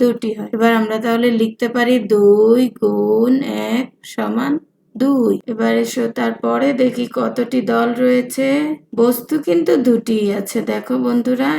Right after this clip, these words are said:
একটি দুটি। বস্তু দুটি আছে কিন্তু দল বেড়েছে, এক, দুই। আমরা লিখতে পারি দুই গুণ দুই। কতটি হয় মোট? এক, দুই, তিন, চার। দুই গুণ দুই সমান চার।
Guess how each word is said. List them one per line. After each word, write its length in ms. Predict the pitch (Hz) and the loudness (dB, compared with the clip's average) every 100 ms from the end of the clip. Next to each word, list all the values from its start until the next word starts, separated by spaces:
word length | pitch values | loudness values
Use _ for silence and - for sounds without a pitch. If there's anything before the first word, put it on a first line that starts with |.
| 233 220 | -2 -4
একটি 300 | - - 277 | -6 -2 -2
দুটি। 440 | 240 226 220 233 233 - | 0 0 -2 -6 -8 -2
বস্তু 440 | 220 226 226 - 285 349 466 - _ 277 220 | 2 2 0 0 2 4 2 -2 _ -4 0
দুটি 300 | 240 247 233 214 | 0 2 2 0
আছে 240 | 214 - 226 | 0 -6 -6
কিন্তু 300 | 226 220 214 190 | -2 0 0 0
দল 200 | 214 233 240 | 0 2 2
বেড়েছে, 520 | 208 208 214 - 220 220 214 214 | 2 0 -2 -4 -6 -4 -2 -2
এক, 140 | 254 262 - 208 | -2 -4 -12 -2
দুই। 200 | 214 196 196 - 226 | 0 0 -2 -2 0
আমরা 180 | 220 220 | 2 2
লিখতে 360 | 226 226 - 233 | 2 0 -2 -4
পারি 320 | 240 233 269 320 339 220 196 | -2 0 0 0 -2 -6 2
দুই 400 | 233 240 247 269 302 247 233 | 4 4 4 4 2 0 2
গুণ 360 | 226 226 247 262 220 | 4 4 4 4 4
দুই। 360 | 208 262 220 202 - _ _ _ | 4 4 4 2 -2 _ _ _
কতটি 400 | 247 240 262 269 269 | -6 -2 -2 0 0
হয় 240 | 262 262 | 0 2
মোট? 300 | 254 254 277 - _ _ _ _ - | 2 2 -2 -6 _ _ _ _ -4
এক, 260 | 120 120 110 | -2 -2 -4
দুই, 240 | 110 117 120 - | 0 2 0 -2
তিন, 220 | 127 135 277 - | -2 0 0 -2
চার। 420 | 131 127 233 220 220 - | -2 0 -2 -4 -8 -6
দুই 400 | 220 226 233 254 262 | 2 4 4 4 2
গুণ 380 | 208 220 226 233 240 | 0 2 2 2 2
দুই 280 | 214 220 226 247 | 2 4 4 2
সমান 480 | - 214 214 240 294 320 311 - | -2 -4 -2 0 0 0 -4 -4
চার। 320 | 294 277 | 0 0